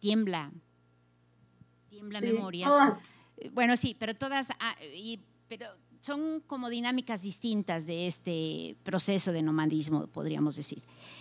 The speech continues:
Speaker 1: Entonces,
Speaker 2: Sí.
Speaker 1: ah, planteas la relación de, de España con América Latina, particularmente con,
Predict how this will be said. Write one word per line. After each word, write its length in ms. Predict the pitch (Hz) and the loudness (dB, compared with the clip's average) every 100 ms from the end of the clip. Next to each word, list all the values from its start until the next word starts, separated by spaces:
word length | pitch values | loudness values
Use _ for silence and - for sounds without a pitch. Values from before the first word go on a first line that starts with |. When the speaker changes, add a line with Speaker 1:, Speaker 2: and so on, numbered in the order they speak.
| - | -8
Speaker 1:
Entonces, 520 | - 196 226 196 220 - | 0 8 10 12 10 8
Speaker 2:
Sí. 100 | - | 2
Speaker 1:
ah, 80 | 196 | -6
planteas 540 | - 208 208 220 220 | -2 -2 2 0 0
la 140 | 220 190 | -4 -6
relación 640 | 180 185 - 214 202 202 | -4 -2 -2 -2 -2 -4
de, 440 | 185 175 170 156 - | -4 -2 -4 -6 -6
de 100 | 165 | -2
España 760 | 165 - 233 220 220 196 185 180 - - _ - | 0 4 6 8 6 4 2 0 -6 -20 _ -12
con 800 | 180 170 165 160 156 156 151 180 - | -4 -2 0 0 0 -2 -6 -8 -4
América 400 | 175 185 175 175 | -2 0 -2 -4
Latina, 580 | 165 202 190 180 165 - _ _ _ - | -2 -2 0 0 -4 -8 _ _ _ -18
particularmente 720 | 151 156 170 160 165 156 170 | -18 -10 -4 -2 -2 -6 -10
con, 500 | 160 151 151 151 | -10 -8 -8 -12